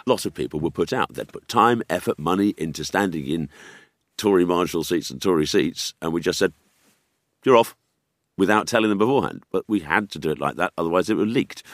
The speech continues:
And the power of the decision, the announcement, would have been mitigated. And we believe, and I think others do, and I said, I'm, I'm, uh, that decision killed the Lib Dems as a serious electoral force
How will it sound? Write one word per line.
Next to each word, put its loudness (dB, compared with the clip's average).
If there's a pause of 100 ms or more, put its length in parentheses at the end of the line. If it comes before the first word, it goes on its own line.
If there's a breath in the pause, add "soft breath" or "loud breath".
(680 loud breath)
And 0
the 0 (260)
power 4
of -4
the -10
decision, -2
the -6
announcement, -4 (460 soft breath)
would 0
have -6
been -4
mitigated. -10 (600 loud breath)
And 2
we 4
believe, -2 (340)
and -2
I -2
think -8 (1800 soft breath)
others 2
do, -8
and -4
I -6
said, -2
I'm, -6
I'm, -10 (100)
uh, -8 (1080 soft breath)
that 2
decision 0 (960)
killed 6
the 0
Lib 0
Dems -4
as -14
a -12
serious -6
electoral -12
force -16